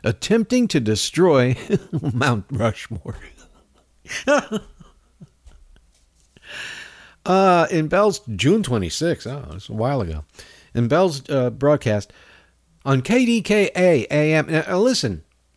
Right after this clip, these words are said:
again, these companies are buying these radio stations. K D K A was the first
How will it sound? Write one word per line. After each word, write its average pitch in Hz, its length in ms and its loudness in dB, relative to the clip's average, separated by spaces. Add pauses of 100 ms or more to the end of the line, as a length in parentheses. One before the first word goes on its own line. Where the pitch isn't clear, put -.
(220)
again, 190 520 0 (100)
these 233 260 0
companies 165 560 0
are 135 60 4
buying 190 320 2
these 139 180 2
radio 165 400 2
stations. 110 580 -2 (440)
K 262 200 2
D 220 160 0
K 196 300 2
A 185 380 0 (160)
was 151 220 2
the 139 100 4
first - 720 0